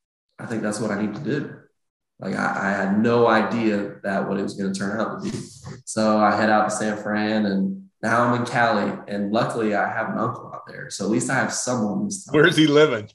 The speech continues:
Speaker 1: He lives in Walnut Creek, which is
Speaker 2: Okay,
Speaker 1: across
Speaker 2: yeah. It's right across the
Speaker 1: Yeah.
Speaker 2: bay, yeah.
Speaker 1: Yep. So at least I have one person now. That
Speaker 2: Yeah. <laughs> I got one ally in town.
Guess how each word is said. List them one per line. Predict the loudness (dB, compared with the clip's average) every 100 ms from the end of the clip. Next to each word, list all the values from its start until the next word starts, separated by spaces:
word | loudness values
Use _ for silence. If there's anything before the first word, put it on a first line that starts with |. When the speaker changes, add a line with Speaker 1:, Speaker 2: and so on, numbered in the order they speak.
| _ _ _ _ _ _ _ _
Speaker 1:
He | -6 -2 4
lives | 6 6
in | 4 4
Walnut | 4 4 0
Creek, | -2 -2 -2 -4 -4
which | 2
is | 2
Speaker 2:
Okay, | 4 4
Speaker 1:
across | 4
Speaker 2:
yeah. | 4 0 -4 -14 -18
It's | -6 2
right | 2
across | 4 0 0
the | -2
Speaker 1:
Yeah. | -2
Speaker 2:
bay, | 0 -2
yeah. | -4 -8 -12 _ _ _ _ _ _ -6
Speaker 1:
Yep. | 0 2 2
So | 2 4 4 2 -2 -12 -18 _ _
at | -2
least | 0 0
I | 2
have | 2 2
one | 0 0
person | 0 -2 -2 -4
now. | -4 -8 -10 -18 _
That | 0 6 8 6 2
Speaker 2:
Yeah. | 0 2 2
<laughs> |
I | 4
got | 4 2 4
one | 6 8
ally | 8 6 6 6 4 2
in | -4
town. | -4 -4 -4 -6